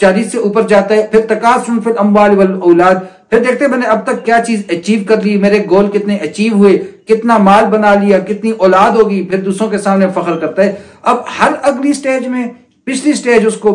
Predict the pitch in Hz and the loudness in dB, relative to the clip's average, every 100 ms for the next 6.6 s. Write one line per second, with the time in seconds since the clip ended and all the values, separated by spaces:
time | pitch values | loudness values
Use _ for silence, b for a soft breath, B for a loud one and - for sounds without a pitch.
0 | 180 277 262 226 190 185 165 156 143 - | -2 -6 -2 0 0 2 2 2 -2 -6
1 | 143 B B 170 202 226 240 240 233 202 | -10 B B -4 0 0 0 0 0 2
2 | 220 175 175 214 202 202 208 196 - 196 | 0 0 -2 -2 -2 -2 0 -2 -2 -2
3 | 190 190 180 180 170 180 170 - - - | 0 0 -2 -4 -4 -2 -2 -4 -14 -2
4 | 214 208 220 233 247 240 240 202 233 214 | -2 2 0 0 -4 -2 -2 -2 -2 2
5 | 214 214 196 175 180 185 214 214 196 202 | 2 2 -2 -2 -6 0 0 0 -2 -2
6 | 196 208 202 196 196 | 0 0 0 0 0